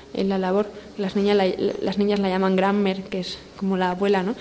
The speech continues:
El, y muchas veces está rezando el rosario, o me contaba que por las mañanas, antes de que las niñas se levantaran, ella re-, hacía su oración y rezaba el rosario, ¿no? Pues ver una especial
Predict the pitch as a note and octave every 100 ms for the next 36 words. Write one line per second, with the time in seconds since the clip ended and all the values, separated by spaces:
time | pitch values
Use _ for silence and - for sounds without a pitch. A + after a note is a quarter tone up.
0 | - - - - G3+ G3 G#3+ G#3 G#3+ G#3
1 | G#3 G#3 G#3 F#3+ G3 G3 G3+ G3 F3+ G#3
2 | A#3+ A3+ G3 F#3+ G3 G3 G#3 G#3 G#3 G3+
3 | G3 F#3 G3 G3+ A3 G#3+ G#3 G#3+ G#3+ G#3+
4 | F#3+ G3+ G#3 G#3 G#3 G3 F#3+ F#3+ G#3 G3+
5 | F#3+ G3 F#3+ - - - - - G3+ -
6 | - F#3+ F#3 - F3+ - G#3 G#3 F#3+ F#3
7 | F#3+ F#3+ F#3+ F#3+ G#3+ G#3+ G3+ A3 - -
8 | A3 A#3 A#3 A#3 A#3 A3